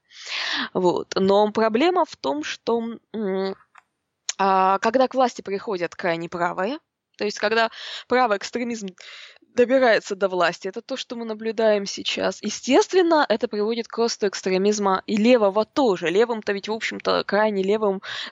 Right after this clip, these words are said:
Трамп — это не столько трагедия, сколько даже радость. Потому что я слышала, что многие говорили: «Ну мы ж говорили, что государство фашистское».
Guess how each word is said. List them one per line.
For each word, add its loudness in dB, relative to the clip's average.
Трамп — 2
это 0
не -4
столько 0
трагедия, 2
сколько -4
даже 0
радость. 0
Потому -8
что -12
я -10
слышала, -10
что -10
многие 0
говорили: 4
«Ну 0
мы 2
ж -6
говорили, 4
что -6
государство -4
фашистское». -6